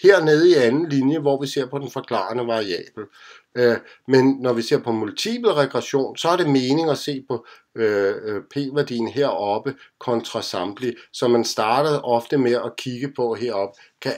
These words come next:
alle de forklarende variable udelades af modellen? Er, er modellen noget værre skrammel, hvor ingen, øh, af de forklarende variable, øh, øh, øh, bidrager til noget,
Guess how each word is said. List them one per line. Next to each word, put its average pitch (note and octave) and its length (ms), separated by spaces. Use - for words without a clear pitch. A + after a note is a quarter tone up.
alle D3 320
de C3+ 120
forklarende B2+ 540
variable A#2 480
udelades A#2+ 500
af A#2+ 60
modellen? A#2 340
Er, A2+ 540
er A2 180
modellen C#3 440
noget A#2+ 180
værre C3 220
skrammel, C3+ 500
hvor A2+ 360
ingen, D3+ 400
øh, A#2+ 340
af A#2+ 60
de A2+ 140
forklarende B2 560
variable, A2 640
øh, F2+ 600
øh, F#2+ 260
øh, F#2 300
bidrager C3 500
til G#2 160
noget, F#2+ 320